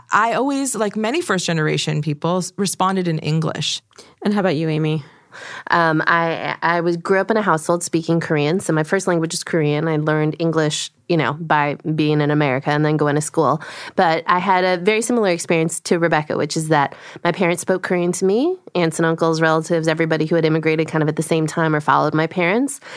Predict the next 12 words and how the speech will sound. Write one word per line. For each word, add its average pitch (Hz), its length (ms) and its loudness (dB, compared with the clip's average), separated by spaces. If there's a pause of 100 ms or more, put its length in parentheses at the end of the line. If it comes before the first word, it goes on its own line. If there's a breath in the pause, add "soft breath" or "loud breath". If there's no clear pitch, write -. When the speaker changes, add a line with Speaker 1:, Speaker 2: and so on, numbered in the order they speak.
(240 loud breath)
Speaker 3:
um, 156 480 2 (100)
all 180 120 4
spoke 165 240 -2
Korean 160 260 0
to - 80 -6
me. 170 100 2
I 165 60 2
spoke 170 260 -2
English 156 320 0
back 143 200 0
to 180 100 -2
them. 151 340 2